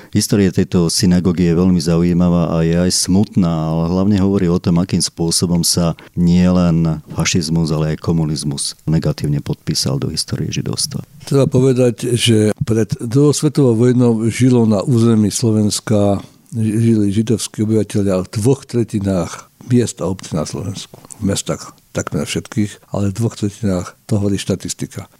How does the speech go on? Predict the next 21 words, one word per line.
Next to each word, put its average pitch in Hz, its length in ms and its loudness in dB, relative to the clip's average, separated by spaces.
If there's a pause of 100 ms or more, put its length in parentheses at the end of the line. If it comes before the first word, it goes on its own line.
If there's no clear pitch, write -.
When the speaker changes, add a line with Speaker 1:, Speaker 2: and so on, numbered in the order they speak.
Speaker 2:
Počet 139 240 2 (160)
židovských 127 480 2
obyvateľov 113 480 2
v 107 80 4
Martine 110 480 2
bol 101 320 0
o 110 80 2
niečo 104 320 0
menší 101 400 0
ako 87 80 -4
v 87 160 0
Žiline, 113 400 4
ale 90 240 -2
komunita 98 480 0
bola 82 160 0
silná, 110 560 0 (240)
ale 127 320 2
nebola 131 320 4
natoľko 131 480 2
silná, 127 480 4
aby, 113 400 4